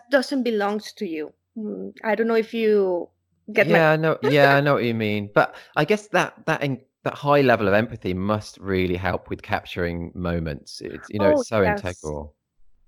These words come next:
Speaker 1: Yeah, yeah, yeah. I think it's a great tool I have. I feel blessed because I have this ability, and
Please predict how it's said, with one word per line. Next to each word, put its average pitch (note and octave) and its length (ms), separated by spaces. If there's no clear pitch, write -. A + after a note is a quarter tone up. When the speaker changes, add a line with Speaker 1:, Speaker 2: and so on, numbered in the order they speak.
Speaker 1:
Yeah, B3+ 240
yeah, B3+ 160
yeah. A#3 240
I A3+ 80
think D4+ 260
it's - 200
a A#3+ 80
great A#3 500
tool A3 280
I G3 100
have. G3+ 260
I G3 100
feel B3 520
blessed F3+ 580
because A#3+ 280
I A3+ 120
have A3+ 240
this A#3+ 200
ability, A#3+ 520
and A3 440